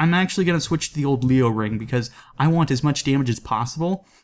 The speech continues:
The extra souls that I'm gonna get from Smelter are probably not gonna be worthwhile. Does anything have better fire defense? Well, plenty of things.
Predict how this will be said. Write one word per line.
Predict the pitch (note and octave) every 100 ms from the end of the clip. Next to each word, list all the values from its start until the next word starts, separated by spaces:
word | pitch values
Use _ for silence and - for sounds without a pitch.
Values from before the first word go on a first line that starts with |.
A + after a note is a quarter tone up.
| -
The | E3+
extra | F3+ -
souls | D#3 D3 C#3+ C#3+
that | D#3
I'm |
gonna | D#3 D#3+
get | D#3 E3
from | - D3
Smelter | C#3 - D#3 D#3 E3+ E3 - _ _
are | - A#2+
probably | A#2+ - D3+ D3+ C#3
not | C3+ C3
gonna | B2
be | A#2+ A#2
worthwhile. | A#2 A2+ A#2 A2 - - - _ _ _ _ _ _ _ _ _ _ -
Does | C#3 -
anything | F#3 G3 G3
have | D#3+ D#3+
better | D#3 D#3
fire | C3 - D#3 C3
defense? | G#2+ - F#2+ - -
Well, | A#2 A2+ - -
plenty | - C#3+ G#2+
of | G2+
things. | G2+ G2+